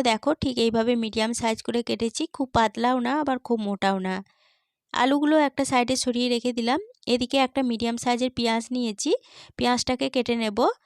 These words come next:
পেঁয়াজটাকে প্রথমে মাঝ বরাবর করে কেটে নিয়ে তারপরে পেঁয়াজের খোসাটাকে ছাড়িয়ে নিচ্ছি।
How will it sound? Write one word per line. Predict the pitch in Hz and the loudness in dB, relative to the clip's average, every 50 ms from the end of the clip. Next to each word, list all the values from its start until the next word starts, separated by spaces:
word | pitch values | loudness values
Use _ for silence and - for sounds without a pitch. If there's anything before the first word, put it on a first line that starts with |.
| _ _ _ _ _ - | _ _ _ _ _ -2
পেঁয়াজটাকে | 254 262 277 269 - - 294 277 302 302 | 2 2 2 2 2 0 0 2 0 0
প্রথমে | - 262 233 226 - 247 240 254 262 | 0 0 -2 0 -2 -2 -2 -2 0
মাঝ | 262 240 220 214 208 | 0 2 0 0 0
বরাবর | 226 233 233 240 233 226 240 240 233 | 0 2 2 2 2 2 0 0 0
করে | - 240 240 247 | 0 -2 -2 -2
কেটে | 240 - 247 220 - 226 233 | -2 -2 -4 -2 -2 -2 -2
নিয়ে | 226 214 202 202 226 277 440 - - - - _ _ _ | -2 -4 -4 -2 0 0 -2 -2 -4 -18 -20 _ _ _
তারপরে | - 240 240 226 240 247 | -2 -2 0 0 0 0
পেঁয়াজের | 254 - 247 240 226 226 220 240 247 254 | 0 0 0 0 2 2 0 -2 -4 -4
খোসাটাকে | - 240 214 - 247 240 - 226 220 - 277 339 | -4 -6 -4 -4 -4 -2 -2 -2 -2 -2 -4 -4
ছাড়িয়ে | - - 254 208 208 202 | -2 -2 -2 0 0 -2
নিচ্ছি। | 190 190 196 190 - - - 208 | -4 -6 -8 -8 -6 -4 -2 -2